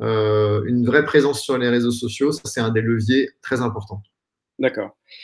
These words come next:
Speaker 2: Donc, si je comprends bien, tu nous dis, un, quelle est votre stratégie, deux, animer vos flux, trois,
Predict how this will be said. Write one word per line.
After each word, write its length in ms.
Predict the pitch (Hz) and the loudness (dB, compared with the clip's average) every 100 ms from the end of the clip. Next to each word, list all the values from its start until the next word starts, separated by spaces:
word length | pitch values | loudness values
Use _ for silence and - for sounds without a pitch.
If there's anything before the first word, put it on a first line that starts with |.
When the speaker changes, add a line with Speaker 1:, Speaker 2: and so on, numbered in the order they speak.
| - - - | -20 -10 -4
Speaker 2:
Donc, 140 | 123 | -2
si 180 | - 156 | 2 2
je 80 | - | 4
comprends 280 | 156 151 | 4 6
bien, 340 | 147 139 123 110 | 8 8 4 0
tu 120 | - | 0
nous 100 | 123 | 0
dis, 460 | 120 120 110 107 - 165 | 0 0 0 -2 0 4
un, 200 | 151 135 | 6 6
quelle 160 | 120 | 2
est 80 | 113 | 0
votre 180 | 107 104 | 0 -2
stratégie, 720 | 107 107 120 143 165 180 - 120 | -4 -4 2 4 4 4 -4 -2
deux, 320 | 123 147 139 | 4 6 6
animer 320 | 117 117 113 | 6 4 2
vos 160 | 107 104 | 0 -2
flux, 560 | - 156 170 185 - - | 2 6 6 2 -4 -4
trois, 560 | - 147 170 - - | 4 6 6 2 -6